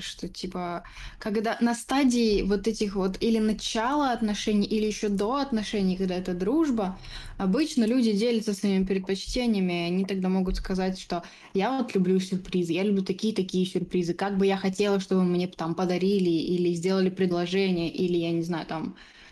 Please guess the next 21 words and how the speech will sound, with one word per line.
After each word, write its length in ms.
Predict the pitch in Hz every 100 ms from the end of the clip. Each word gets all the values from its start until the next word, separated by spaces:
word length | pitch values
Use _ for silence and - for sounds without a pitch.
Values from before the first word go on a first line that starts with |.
| -
э, 680 | 180 160 160 156 156 156 156 151
купили 360 | 190 220 208 -
iPhone 640 | 190 185 - 202 190 180
в 180 | 175 -
качестве 380 | - 180 - 196
сюрприза». 560 | 190 190 185 196 190 165
То 100 | -
есть 240 | - - -
оно 240 | 196 208
все 200 | 214 226
обговаривается. 960 | 202 190 196 220 214 175 170 165 - - - - - -
Если 300 | 202 226 -
другой 400 | 202 208 214 240
человек 480 | 240 233 208 202 196
не 140 | 208 208
знает, 420 | 196 240 254 226
любишь 280 | 220 208 190
ты 100 | 202
сюрпризы 540 | - 190 196 202 185
или 160 | 175 170
нет, 300 | 175 254